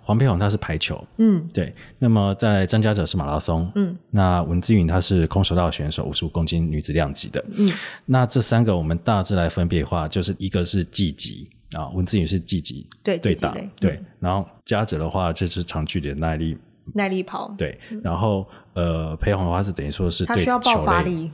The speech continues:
Speaker 1: 对，他是需要爆发力。
Speaker 2: 嗯。
Speaker 1: 所以在这三位选手身上，我们首先是会了解他说，我们现在接触他，他目前这个阶段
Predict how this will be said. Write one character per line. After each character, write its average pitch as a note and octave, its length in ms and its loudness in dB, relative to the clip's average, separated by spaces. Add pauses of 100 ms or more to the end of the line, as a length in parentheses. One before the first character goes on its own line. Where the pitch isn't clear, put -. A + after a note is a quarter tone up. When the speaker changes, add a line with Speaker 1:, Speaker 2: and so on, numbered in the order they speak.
(140)
Speaker 1:
对， E2+ 180 0
他 F2+ 140 0
是 F#2 100 -2
需 F#2+ 120 -2
要 E2+ 80 2
爆 E2+ 160 -2
发 D#2+ 200 -2
力。 D#2 200 -4
Speaker 2:
嗯。 E3+ 180 -2 (160)
Speaker 1:
所 D3 100 2
以 C#3 80 4
在 C3+ 220 2
这 C3 180 2
三 A#2+ 440 4
位 A#2 180 4
选 F#2+ 200 2
手 E2 180 0
身 F#2+ 200 2
上， F2+ 280 2 (200)
我 F2 120 -2
们 E2 180 2
首 E2+ 240 0
先 G#2+ 160 4
是 G2 240 2
会 F#2+ 200 2
了 E2+ 200 0
解 E2 100 -2
他 E2+ 140 0
说， F#2 140 0
我 F2 40 0
们 D#2 120 -2
现 G2+ 100 2
在 F#2+ 80 4
接 F#2 220 0
触 F2+ 180 -2
他， E2+ 180 0
他 F2 300 0
目 F#2 180 -2
前 D2 240 -4
这 F#2+ 140 -2
个 - 120 -2
阶 E2+ 260 -2
段 D#2 280 -2